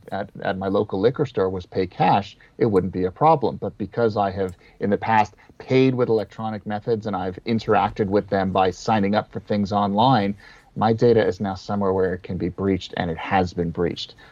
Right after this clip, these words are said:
Um, that's a, very much a problem of our time, and I think we need to start really thinking about whenever we share that information and whether, whenever we interact with an organiza-, organization in any way, we have to ask ourselves, what happens to us if it's breached?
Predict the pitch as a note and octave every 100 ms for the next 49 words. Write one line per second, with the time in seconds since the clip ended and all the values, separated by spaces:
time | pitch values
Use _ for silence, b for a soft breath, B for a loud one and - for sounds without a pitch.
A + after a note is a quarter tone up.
0 | b G2 G2 F#2 - G#2 - F#2+ - G2+
1 | G#2 G2+ F#2+ F#2+ F2+ G2+ F#2+ G2 F#2 F2+
2 | F#2 F#2 F#2 G#2 F#2+ A2+ A2 G#2+ - -
3 | F#2 F#2+ F#2+ - C3 C#3 G#2+ F#2 F#2+ F#2
4 | B B _ G2+ G2+ G#2 G#2+ F#2+ - A2+
5 | G#2 F#2+ F2+ F#2 F#2 G#2+ E3+ G2 D#2+ F#2
6 | F#2 G#2 A2 A2 A2+ A2+ F#2+ G#2 - G2
7 | A2 - G2 F2+ F#2+ F2+ F#2+ G#2 - _
8 | - - - G#2 G2+ G2 G#2+ - F#2+ -
9 | G2+ F#2 G#2 A#2 F#2 b b b - G#2+
10 | G2 G#2+ - - F2+ - A2 A#2+ A#2 G#2
11 | - D#2+ - - - - - - -